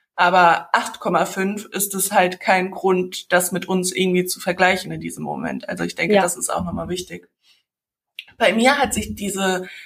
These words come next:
Speaker 1: H-B-eins-C-Wert-Sache wirklich in meinem Gehirn festgefressen, seitdem das mit meiner Pumpengenehmigung war, was ja inzwischen auch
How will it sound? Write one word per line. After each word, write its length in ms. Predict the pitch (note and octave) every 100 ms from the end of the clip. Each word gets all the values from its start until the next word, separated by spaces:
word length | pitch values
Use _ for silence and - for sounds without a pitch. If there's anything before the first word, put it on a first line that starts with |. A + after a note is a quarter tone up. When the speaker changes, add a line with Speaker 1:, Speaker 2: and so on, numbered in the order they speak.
| -
Speaker 1:
H-B-eins-C-Wert-Sache 1500 | G#3+ F3+ F3+ F3+ - C4 D4 G#3+ - - - G3 G3+ F#3+ F#3
wirklich 720 | G#3+ C4 C4 B3+ C4 - _ _ _ _ _ _ _ _ _ _ _ _ _ _ _ _ _ _ _
in 260 | B3+ C#4+ E4
meinem 400 | C4 B3 B3+ B3
Gehirn 520 | G#3+ G#3 A#3+ D4 C#4
festgefressen, 1000 | - C4 C#4+ - - G3+ G#3 F#3+ - A3+
seitdem 360 | - F#3+ G3 F#3+
das 160 | G3+ G3+
mit 120 | -
meiner 240 | G3 F#3+
Pumpengenehmigung 1000 | F#3 G3+ F3+ F3 F3 E3+ E3+ E3+ F3 F3
war, 280 | E3 F3 A3 - - -
was 180 | - G3+
ja 140 | G3+ G#3
inzwischen 600 | F3+ G3+ G3+ G#3+ G3+ F3+
auch 560 | - F#3+ G3 G3+ -